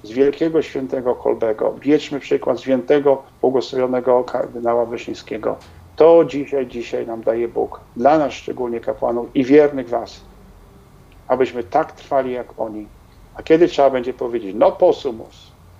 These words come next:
nie można już więcej iść tą drogą, nie można tej granicy przekroczyć, ten czas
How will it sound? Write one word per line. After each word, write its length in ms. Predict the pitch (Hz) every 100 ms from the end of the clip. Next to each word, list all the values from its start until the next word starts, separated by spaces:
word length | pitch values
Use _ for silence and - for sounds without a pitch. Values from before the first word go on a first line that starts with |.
| - - - -
nie 100 | 131
można 300 | 170 151 135
już 140 | 123
więcej 420 | 120 117 - 113 - - _ - _ -
iść 220 | 135 127
tą 160 | 131 120
drogą, 380 | 117 110 - - -
nie 120 | 123 131
można 260 | 147 160
tej 180 | 156 156
granicy 400 | 143 139 131 143
przekroczyć, 720 | - - 131 113 - - - _ _ _ _ _ _ _ _ -
ten 140 | 131
czas 460 | 131 135 - -